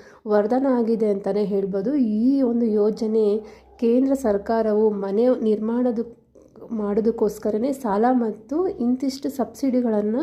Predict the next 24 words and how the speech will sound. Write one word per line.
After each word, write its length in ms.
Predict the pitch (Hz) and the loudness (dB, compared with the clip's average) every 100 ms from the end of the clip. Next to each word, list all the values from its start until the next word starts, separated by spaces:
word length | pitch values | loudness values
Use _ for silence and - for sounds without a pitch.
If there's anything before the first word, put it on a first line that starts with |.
| 392 - - - - | -4 -8 -20 -20 -8
ಆ, 160 | 240 220 | -2 0
ಜನರಿಗೆ 500 | 196 233 254 233 254 | 2 4 4 4 2
ಒದಗಿಸಿಕೊಡುತ್ತೆ. 1200 | 208 196 220 240 247 233 190 180 202 226 294 - _ _ _ | 2 2 -2 -2 -4 -2 -2 -2 -4 -4 -4 -10 _ _ _
ಈ 140 | 277 349 | 0 2
ಒಂದು 260 | 359 311 | 4 4
ಯೋಜನೆಯು 600 | 269 254 254 247 254 240 | 4 4 2 2 2 2
ಗ್ರಾಮೀಣ 500 | 202 214 208 240 294 302 | 0 -2 0 2 2 2
ಮತ್ತು 460 | 254 214 233 220 | 0 0 -2 -2
ನಗರ, 320 | 208 196 214 254 247 | 0 0 2 2 0
ನಗರ 280 | 220 202 240 254 | 0 2 2 0
ಪ್ರದೇಶಗಳಲ್ಲಿ 840 | 220 220 214 214 208 208 220 202 | 2 0 2 0 2 2 2 0
ಅಂತ 240 | - 190 196 | -2 -4 -4
ವಾಸಿಸುವಂಥ 760 | 185 180 208 262 254 233 202 202 226 | 0 0 0 -4 -4 -4 -4 -4 -4
ಎಲ್ಲ 400 | 214 247 269 285 | 0 2 2 2
ಜನರಿಗೂ 500 | 294 233 214 220 214 | 0 0 0 0 0
ಸಹ 300 | 208 202 185 220 | -2 -4 -4 -2
ಇದು 460 | 202 196 233 240 - - _ - | 0 0 -2 -4 -8 -18 _ -4
ಸಿಗುತ್ತೆ. 600 | 269 220 208 180 147 - _ _ _ _ _ _ _ _ _ - | 0 0 2 0 0 -8 _ _ _ _ _ _ _ _ _ -4
ಆ, 120 | 233 | 0
ಈ 220 | 233 247 | 2 4
ಒಂದು 260 | 294 277 285 | 4 4 4
ಯೋಜನೆಯನ್ನ 880 | 254 226 247 240 262 240 214 202 214 208 196 202 | 4 4 2 0 0 2 2 0 -2 -2 -4 -2
ಎರಡು 220 | 214 247 | -2 -2
ಸಾವಿರದ 380 | - 269 262 | -4 -2 0